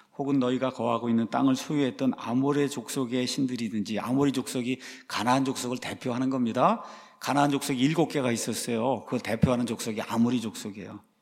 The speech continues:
"너희가 섬길 자를 너희를 위해 이날 택하라." 하나님은 강제로 믿으라고 말하지 않습니다. 강제로 믿으라고 이야기하지 않아요. "하나님 믿는 게 나쁘게 보이거든.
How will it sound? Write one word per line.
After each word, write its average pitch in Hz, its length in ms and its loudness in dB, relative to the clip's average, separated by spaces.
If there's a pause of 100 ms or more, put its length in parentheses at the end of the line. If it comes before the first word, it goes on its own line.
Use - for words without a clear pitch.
(760)
"너희가 127 320 4
섬길 151 360 0
자를 123 380 -4 (300)
너희를 117 520 2
위해 110 260 0 (220)
이날 104 420 -4 (280)
택하라." - 800 -12 (1000)
하나님은 143 440 2
강제로 143 480 4
믿으라고 123 440 0
말하지 95 380 -4
않습니다. 104 680 -8 (1040)
강제로 135 460 4
믿으라고 123 400 0
이야기하지 107 500 -4
않아요. 90 320 -10 (1700)
"하나님 180 480 6
믿는 143 300 6
게 160 160 0
나쁘게 135 500 -2
보이거든. 120 680 -2